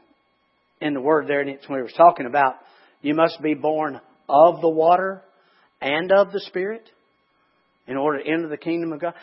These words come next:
And boy, I, I, I travailed. Anybody know what travailing is? I travailed over that. I could not figure out that verse.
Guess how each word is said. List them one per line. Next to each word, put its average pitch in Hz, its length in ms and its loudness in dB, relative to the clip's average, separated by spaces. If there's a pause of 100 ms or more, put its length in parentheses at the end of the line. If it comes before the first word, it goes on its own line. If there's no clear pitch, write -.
(160)
And 139 160 -8
boy, 175 140 -2
I, 202 320 4
I, 208 260 -4
I 214 240 0
travailed. 139 720 -2
Anybody 202 220 -8
know 202 80 -8
what 202 180 -8
travailing 175 560 -6
is? 202 180 -18 (1000)
I 359 100 -12
travailed 151 560 0
over 131 220 -6
that. 131 140 -2
I 311 100 -2
could 165 200 -10
not 233 240 -8
figure 220 180 -6
out 185 180 -4
that 147 180 -6
verse. 233 380 -2